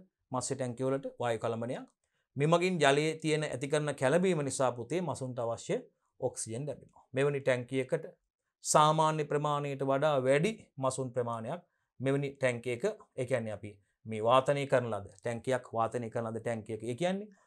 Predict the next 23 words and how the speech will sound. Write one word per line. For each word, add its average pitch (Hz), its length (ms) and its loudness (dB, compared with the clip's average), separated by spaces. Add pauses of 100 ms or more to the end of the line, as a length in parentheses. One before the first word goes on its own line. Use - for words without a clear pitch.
(160)
මේ 120 220 -2 (160)
ටැංකියකට 127 580 -2 (200)
වාතනය 123 440 -2
කිරීම 123 260 -6
සඳහා 131 440 -4
මොකද්ද 123 360 -4
පුතේ? 135 280 -2 (380)
අපිට 147 300 -8
වායු 127 480 0 (1200)
කලඹනයක්, 127 720 0
ටැංකියක් 135 580 -4
වාතනය 117 560 -6
කරන්න 127 320 -4
පුතේ 131 300 -4
අපිට 123 240 -8
පුළුවන් 117 460 -8 (680)
කවුද 110 220 -12
පුතේ? 131 320 -2 (840)
වායු 131 400 4
කලඹනයක් 175 680 -2 (140)
සවි 113 320 -2
කරන්න - 300 -14
ඕන. - 200 -20